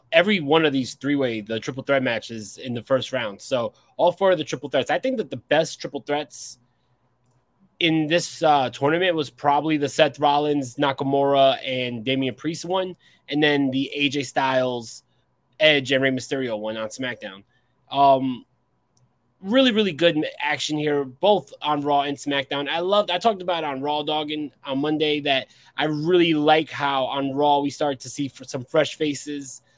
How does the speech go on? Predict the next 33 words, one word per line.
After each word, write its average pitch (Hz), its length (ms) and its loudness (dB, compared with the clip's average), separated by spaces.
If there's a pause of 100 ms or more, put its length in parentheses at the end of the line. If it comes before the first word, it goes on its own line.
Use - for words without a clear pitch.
(320)
Um, 135 380 2
Zoe 151 240 2
Starks 143 420 -2
was 135 120 -10
called 139 340 -2
up. 139 160 -2 (160)
We 143 140 -2
have 139 400 2
a 127 60 -14
lot 147 300 0
of 131 160 -4
possibilities. 135 680 -4
We 131 80 -2
got 135 320 0 (320)
Imperium 151 840 2 (220)
looking 156 220 -2
like 147 140 0
they're 147 120 0
going 143 180 4
to 139 60 2
be 143 160 0
in 139 80 4
a 131 40 0
feud 147 280 0
with 131 100 -4
Kevin 139 240 0
Owens 139 260 -2
and 127 80 -8
Sami 139 280 -2
Zayn, 139 380 -2
which 127 160 -4
I 131 80 -4
like. 135 400 -4